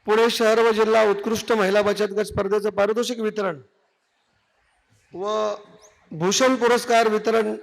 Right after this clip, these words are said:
दोन हजार तेवीस प्रसंगी व्यासपीठावर उपस्थित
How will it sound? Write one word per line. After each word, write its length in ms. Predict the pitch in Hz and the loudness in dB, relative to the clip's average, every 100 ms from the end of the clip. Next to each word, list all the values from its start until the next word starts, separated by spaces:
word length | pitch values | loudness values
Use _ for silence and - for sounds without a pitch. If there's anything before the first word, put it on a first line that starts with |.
| - - | -16 -4
दोन 180 | 196 214 | 0 0
हजार 220 | 190 214 | 0 -2
तेवीस 340 | 208 220 233 | -2 -2 -2
प्रसंगी 460 | - 202 220 220 175 123 - _ _ _ _ _ _ _ _ _ _ _ _ _ _ _ _ _ - | -6 -6 -4 -4 -6 -8 -18 _ _ _ _ _ _ _ _ _ _ _ _ _ _ _ _ _ -10
व्यासपीठावर 680 | 185 202 247 226 233 240 233 | -6 -4 -4 -4 -2 0 0
उपस्थित 580 | 214 247 240 226 - | 0 -2 -2 -4 -6